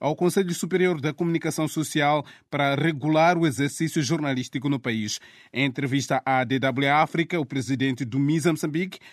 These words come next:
Fernando Gonçalves, considera estranho que se pense em rever leis de garantias dos direitos fundamentais, a lei de imprensa, em períodos de conflitos armados no país, e isto pode ter repercussões negativas. Perguntamos a Gonçalves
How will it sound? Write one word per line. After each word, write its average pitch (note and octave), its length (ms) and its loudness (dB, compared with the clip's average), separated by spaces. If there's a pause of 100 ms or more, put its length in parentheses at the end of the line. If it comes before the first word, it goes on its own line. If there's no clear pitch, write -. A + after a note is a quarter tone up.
(160)
Fernando C#3 360 -2
Gonçalves, E3 680 2 (240)
considera F3+ 440 2
estranho F3 540 2
que C3 140 -10
se C#3+ 500 -4
pense F3 480 4
em D#3 120 2
rever D3+ 340 0
leis F3+ 500 2 (240)
de C3 140 -2
garantias D#3 580 0
dos A#2 220 -4
direitos D3 320 0
fundamentais, C#3 880 0
a A#2+ 80 -4
lei D#3 180 2
de D#3 80 2
imprensa, D#3 460 0 (260)
em C#3 120 0
períodos E3 440 0
de D3 120 -4
conflitos D3+ 640 -4
armados D#3+ 640 2
no C3 160 2
país, C3 400 0 (260)
e C3 180 0
isto D#3 240 -2
pode D#3 360 0
ter D#3+ 180 2
repercussões C#3+ 1000 -2 (260)
negativas. C3+ 640 0 (240)
Perguntamos C#3 720 0
a C3+ 120 -2
Gonçalves D3+ 760 0